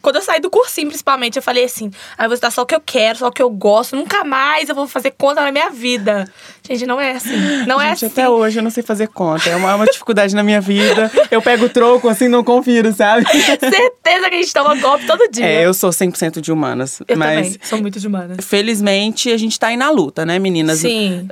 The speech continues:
Speaker 2: A gente, a gente é engolido pelo semestre, mas a gente, ó, firme e forte.
Speaker 1: Firme e forte.
Speaker 2: Né?
Speaker 1: Sim, sim.
Speaker 2: Ninguém solta a mão de ninguém. Só de algumas pessoas.
Speaker 1: <laughs> Algumas a gente solta, a gente
Speaker 2: Algumas,
Speaker 1: solta a mão e dá na, dá na
Speaker 2: algumas a gente
Speaker 1: cara.
Speaker 2: chuta mesmo.
Speaker 1: A gente solta a mão e dá na cara.
Speaker 2: <laughs>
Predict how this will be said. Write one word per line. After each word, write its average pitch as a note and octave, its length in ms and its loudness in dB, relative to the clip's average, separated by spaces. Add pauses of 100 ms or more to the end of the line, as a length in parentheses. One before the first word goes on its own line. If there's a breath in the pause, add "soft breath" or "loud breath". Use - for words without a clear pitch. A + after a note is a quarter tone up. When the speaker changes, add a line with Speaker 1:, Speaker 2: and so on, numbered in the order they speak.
(100)
Speaker 2:
A E3 140 -2
gente, F#3+ 460 0
a F3 40 -2
gente F#3 680 0 (500)
é F#3 140 0
engolido G#3+ 460 2
pelo G#3+ 200 2
semestre, G#3 460 2
mas A3 160 0
a A3 60 0
gente, A3+ 320 2
ó, C4 240 2
firme C4 320 -2
e - 20 0
forte. C4 360 -6
Speaker 1:
Firme B3 280 -6
e - 20 -8
forte. F4+ 260 -4
Speaker 2:
Né? G3 300 0 (300 soft breath)
Speaker 1:
Sim, C4+ 220 -8
sim. - 120 -2
Speaker 2:
Ninguém A#3 300 2
solta A#3 240 -2
a - 20 -2
mão A#3 200 0
de A3+ 120 -2
ninguém. C#4 320 2
Só - 220 0
de A#4 80 2
algumas C5+ 300 6
pessoas. D#3+ 500 0
Speaker 1:
<laughs> - 0 -
Algumas E4+ 420 2
a F#4+ 100 2
gente F#4 240 -2
solta, C#4+ 420 0
a - 20 2
gente D4+ 100 4
Speaker 2:
Algumas, B3+ 140 2
Speaker 1:
solta D4 220 2
a D#4 40 4
mão D4+ 100 2
e - 20 0
dá D4 120 0
na, D4+ 100 -2
dá D#4 80 0
na E4+ 60 2
Speaker 2:
algumas D4 200 4
a E4 60 4
gente F#4 100 -2
Speaker 1:
cara. G3+ 420 2
Speaker 2:
chuta D3 160 -6
mesmo. C3+ 340 -2
Speaker 1:
A - 60 0
gente - 180 -6
solta C4+ 260 -2
a - 20 0
mão C4 120 0
e C4 40 0
dá C4 120 -2
na C4+ 140 -4
cara. G#3+ 600 -4
Speaker 2:
<laughs> - 60 -18